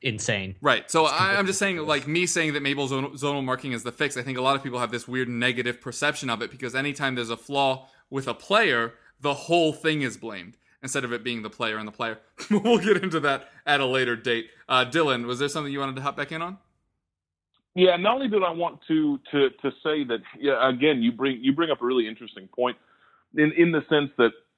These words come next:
Speaker 3: uh, in talking about the fluidity, um, of, of these attacking units that we have, you know, I know, uh, I know Dan and Arsenal, they, th-, their trademark is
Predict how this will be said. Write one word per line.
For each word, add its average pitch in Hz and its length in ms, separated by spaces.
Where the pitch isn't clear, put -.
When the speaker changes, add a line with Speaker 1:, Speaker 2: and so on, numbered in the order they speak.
Speaker 3:
uh, 135 240
in 143 160
talking 196 280
about 156 220
the 117 80
fluidity, 139 640
um, 110 420
of, 117 260
of 117 140
these 135 160
attacking 110 500
units 117 360
that 147 120
we 135 120
have, 139 320
you 113 100
know, 110 80
I 117 100
know, 127 240
uh, 101 320
I 131 100
know 131 120
Dan 131 480
and 110 80
Arsenal, 113 580
they, 143 80
th-, 113 440
their 113 200
trademark 104 560
is 101 120